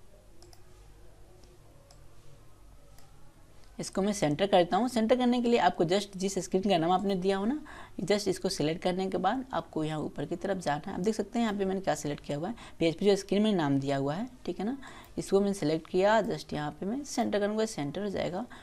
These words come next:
फिर मैं लेबल को सिलेक्ट कर लेता हूँ और इसकी टेक्स्ट साइज को एटीन पिक्सल कर देता हूँ, ठीक है जी। और यहाँ पे मैं इस पे नाम लिख देता हूँ, ठीक है ना। यहाँ पे पीएचपी स्क्रीन देता हूँ,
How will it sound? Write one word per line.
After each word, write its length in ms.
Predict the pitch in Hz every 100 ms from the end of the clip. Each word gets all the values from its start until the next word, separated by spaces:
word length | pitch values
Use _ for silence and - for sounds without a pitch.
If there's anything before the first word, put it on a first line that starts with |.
| - -
फिर 120 | 226
मैं 80 | 214
लेबल 280 | 156 151 190
को 140 | 254
सिलेक्ट 280 | 233 165 156
कर 100 | 135
लेता 300 | 135 135 139
हूँ 200 | 170 233 - - - -
और 140 | 160 165
इसकी 440 | - - 220 240 -
टेक्स्ट 280 | 160 - -
साइज 200 | 156 151
को 200 | - 220 -
एटीन 300 | 143 143 196
पिक्सल 340 | 196 196 208
कर 140 | 175 143
देता 300 | 139 151 151
हूँ, 200 | 175 247 - - - -
ठीक 180 | - 196
है 60 | 202
जी। 200 | 233 277 - - - -
और 80 | 151
यहाँ 360 | 151 151 151 -
पे 240 | 196 254 - - - -
मैं 300 | 143 147 - -
इस 100 | 160
पे 180 | - 185
नाम 380 | 131 120 120
लिख 140 | 120 139
देता 240 | - -
हूँ, 160 | 85 - - - - -
ठीक 180 | 202 202
है 60 | 208
ना। 160 | 254 262 - - - -
यहाँ 220 | 151 151
पे 80 | 247
पीएचपी 1600 | 240 - 190 214 262 - - 165 160 - - - - 160 190 247 - - - - - -
स्क्रीन 480 | - 190 - 170 139
देता 280 | 123 - 131
हूँ, 120 | 135